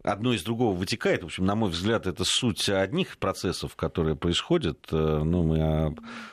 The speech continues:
м, том, что произошло в Солсбери, <laughs> а главное, что произошло, э, после этого. Потому что, что именно произошло в Солсбери, э, э, до сих пор непонятно,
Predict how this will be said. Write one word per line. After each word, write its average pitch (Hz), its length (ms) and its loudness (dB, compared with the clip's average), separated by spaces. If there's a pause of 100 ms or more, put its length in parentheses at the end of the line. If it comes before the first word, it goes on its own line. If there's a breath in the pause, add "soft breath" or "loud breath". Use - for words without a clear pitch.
(120)
м, 78 160 0
том, 87 200 -2
что - 160 -6
произошло 87 540 0
в - 60 -2
Солсбери, 76 680 0
<laughs> - 40 -10
а 101 120 -2
главное, 90 400 -2
что 82 220 -4
произошло, 82 600 0 (400 loud breath)
э, 87 320 0
после 107 420 2
этого. 73 180 -4
Потому 104 240 -4
что, - 180 -2 (180)
что - 300 0
именно 151 380 2
произошло 110 480 0
в - 80 -4
Солсбери, 110 540 2
э, - 20 -4 (460 loud breath)
э, 82 1120 2
до 82 260 0
сих - 180 -2
пор 147 180 0
непонятно, 110 600 -4